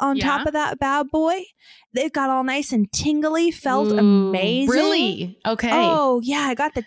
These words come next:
Speaker 1: tingles. Woke up the next morning. It felt a lot better.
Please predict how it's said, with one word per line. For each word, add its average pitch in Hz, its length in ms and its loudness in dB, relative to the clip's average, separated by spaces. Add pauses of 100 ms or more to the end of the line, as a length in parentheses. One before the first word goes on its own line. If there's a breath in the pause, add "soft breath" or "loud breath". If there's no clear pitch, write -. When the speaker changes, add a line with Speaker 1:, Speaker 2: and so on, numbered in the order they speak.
Speaker 1:
tingles. 320 680 0 (340 soft breath)
Woke 254 380 2
up 330 260 -2
the 269 80 -4
next 277 320 -6
morning. 330 520 -2 (460)
It - 180 -2
felt 202 300 -2
a 175 100 -2
lot 170 400 -2 (220)
better. 156 300 -8